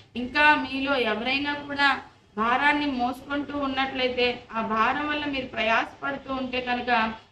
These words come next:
దేవుడు నీతోనే మాట్లాడుతూ ఉన్నాడు కదా, నువ్వు మోస్తున్నటువంటి భారాన్ని ఆయన హస్తాలకి అప్పగించు. ఎందుకోసమంటే, సృష్టించినటువంటి సృష్టికర్త, నిన్ను ఈ లోకంలో పుట్టించినటువంటి ఆయన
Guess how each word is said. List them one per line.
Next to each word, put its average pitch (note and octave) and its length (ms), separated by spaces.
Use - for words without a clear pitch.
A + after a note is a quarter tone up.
దేవుడు B3 280
నీతోనే B3+ 440
మాట్లాడుతూ B3 640
ఉన్నాడు A#3+ 260
కదా, A3 420
నువ్వు G#3+ 220
మోస్తున్నటువంటి C4 680
భారాన్ని A#3+ 800
ఆయన A#3+ 320
హస్తాలకి C4 840
అప్పగించు. A#3 600
ఎందుకోసమంటే, C4 1200
సృష్టించినటువంటి C#4+ 880
సృష్టికర్త, C4+ 960
నిన్ను B3 200
ఈ B3 60
లోకంలో A#3+ 460
పుట్టించినటువంటి C4+ 880
ఆయన B3+ 580